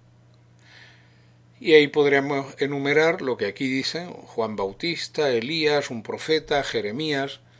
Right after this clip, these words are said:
Si fuera con los estudiosos diríamos mucho más.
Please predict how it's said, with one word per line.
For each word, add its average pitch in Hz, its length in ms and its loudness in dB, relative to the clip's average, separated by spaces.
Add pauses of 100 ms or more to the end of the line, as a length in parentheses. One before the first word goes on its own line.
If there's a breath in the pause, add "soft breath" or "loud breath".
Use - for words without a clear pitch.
(1080 soft breath)
Si - 200 -6
fuera 139 280 4
con 131 200 0
los 127 120 0
estudiosos 139 800 0
diríamos 120 480 -2
mucho 151 300 -10
más. 123 400 -10